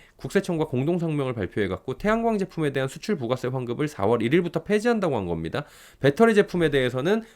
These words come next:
부가세 환급을 축소한다. 이게, 그러니까 태양광은 당장 사월 일일, 배터리는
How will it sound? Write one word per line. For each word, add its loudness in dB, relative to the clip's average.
부가세 0
환급을 -2
축소한다. 0
이게, 6
그러니까 4
태양광은 6
당장 2
사월 4
일일, 0
배터리는 4